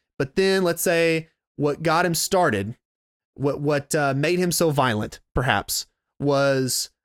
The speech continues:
um, alcohol or drugs.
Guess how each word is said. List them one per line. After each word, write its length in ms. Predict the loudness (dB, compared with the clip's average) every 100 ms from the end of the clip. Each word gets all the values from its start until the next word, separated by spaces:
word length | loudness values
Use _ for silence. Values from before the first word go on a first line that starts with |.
| _
um, 580 | -2 0 2 0 -2 -6 _ _ _ _ -20 _ _
alcohol 480 | -4 -2 -2 0 0
or 80 | -2
drugs. 580 | -4 -6 -6 -8 -12